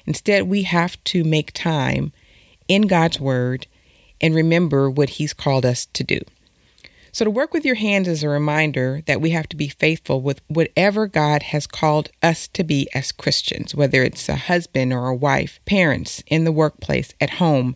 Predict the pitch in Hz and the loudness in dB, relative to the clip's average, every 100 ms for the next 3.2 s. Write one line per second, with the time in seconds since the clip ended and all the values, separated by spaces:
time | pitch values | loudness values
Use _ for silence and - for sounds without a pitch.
0 | - 160 160 - 160 156 156 - 147 - | 0 2 2 0 0 0 0 -2 -2 -2
1 | - 143 143 147 - 135 120 127 - 135 | -2 0 0 0 -2 -2 0 -2 -2 -2
2 | 135 131 127 - - - 147 139 120 117 | 0 0 0 -4 -14 -8 -2 0 2 0
3 | - | -4